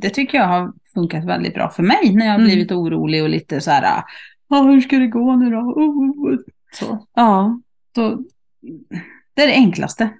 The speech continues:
Speaker 2: Ja.
Speaker 1: Faktiskt.
Speaker 2: Men jag kan ju också uppleva att för jag upplever att andligheten är i det mesta av det man gör och att ens andliga utveckling, eller vad man ska kalla det, ehm,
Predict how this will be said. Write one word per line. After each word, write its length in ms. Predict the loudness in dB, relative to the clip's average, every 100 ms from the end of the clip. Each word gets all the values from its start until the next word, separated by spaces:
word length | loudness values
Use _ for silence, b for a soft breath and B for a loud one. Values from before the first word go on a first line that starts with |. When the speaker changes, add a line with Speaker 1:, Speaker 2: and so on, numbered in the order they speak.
| 0
Speaker 2:
Ja. 440 | 2 4 2 -4 _ _ _ -14
Speaker 1:
Faktiskt. 380 | -12 -12 -14 -14 B B
Speaker 2:
Men 100 | 0
jag 120 | 2 2
kan 100 | 2
ju 80 |
också 240 | 2 0 0 2 2 2 -2
uppleva 600 | -2 0 0 2 2 0
att 200 | -2 -12 -16 _ _ _ b b b b _ _ -14 -8
för 120 | -2
jag 120 | 2 2
upplever 240 | 2 2 2
att 80 |
andligheten 500 | 4 4 2 0 -2 0
är 260 | 2 4
i 60 | 2
det 60 | 2
mesta 400 | 0 -2 -2 0
av 80 | 2
det 100 | 2
man 140 | 2
gör 260 | 4 4 2
och 60 |
att 120 | 0
ens 280 | -2 -4 -2
andliga 340 | -2 0 0 0
utveckling, 540 | -2 -4 -8 -6 -4
eller 80 | -2
vad 100 | -4
man 80 | -4
ska 140 | -6
kalla 320 | -4 -2 0
det, 220 | 0 -2 B B B B _
ehm, 380 | -2 0 2 -2